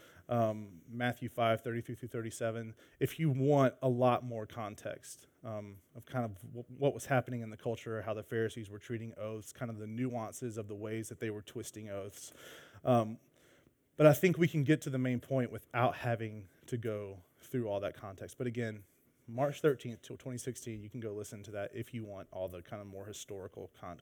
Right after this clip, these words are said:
cultural context. What I will say is that the religious,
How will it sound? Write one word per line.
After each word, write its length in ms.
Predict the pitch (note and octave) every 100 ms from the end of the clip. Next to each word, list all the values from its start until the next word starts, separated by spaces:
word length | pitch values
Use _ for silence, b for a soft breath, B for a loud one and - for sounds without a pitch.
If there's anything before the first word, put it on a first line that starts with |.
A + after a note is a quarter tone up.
| -
cultural 320 | G2 - F#2
context. 600 | G#2+ F2+ F#2 G#2 - - B B B B
What 120 | G3
I 80 | G3
will 240 | G#3+ B3
say 320 | A#3+ F3 D3
is 120 | D3
that 120 | D3+ C#3+
the 80 |
religious, 800 | C#3+ C#3+ D3+ F#3 F3+ F3+ - -